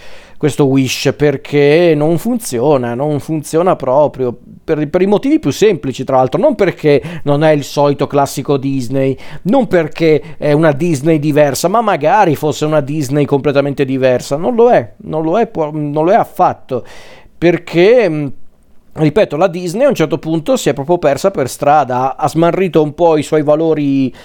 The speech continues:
artistici, e non perché li ha voluti rinnovare, no, no, semplicemente se, si è proprio decisa a ignorare questi valori artistici. Poi, sinceramente, quando mi vengono a dire, "Eh, sapete, i nostri ultimi film sono stati un po' un disastro,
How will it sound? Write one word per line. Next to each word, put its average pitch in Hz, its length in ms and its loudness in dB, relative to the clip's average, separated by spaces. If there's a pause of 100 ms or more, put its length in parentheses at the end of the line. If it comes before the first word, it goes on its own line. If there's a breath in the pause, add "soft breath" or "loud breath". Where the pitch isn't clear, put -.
(180 loud breath)
artistici, 170 1200 -4
e 180 160 0
non 233 160 2
perché 175 260 0
li 156 100 0
ha 151 80 2
voluti 151 380 0
rinnovare, 143 500 2
no, 160 120 -4
no, 131 180 0
semplicemente 139 540 0
se, 127 400 0
si 135 100 -2
è - 20 2
proprio 135 680 2 (360 loud breath)
decisa 151 540 0
a 147 40 4
ignorare 147 580 2
questi 131 420 -4
valori 139 340 2
artistici. 160 840 -2 (300 loud breath)
Poi, 156 260 0 (120)
sinceramente, 151 600 0
quando 147 200 0
mi 147 120 0
vengono 151 320 2
a 151 40 2
dire, 147 280 2
"Eh, 156 160 2
sapete, 143 420 0
i 135 120 2
nostri 151 520 2
ultimi 160 440 0
film 170 260 2
sono 143 220 0
stati 156 220 -4
un 147 160 0
po' 151 280 4
un 143 80 -4
disastro, 139 840 0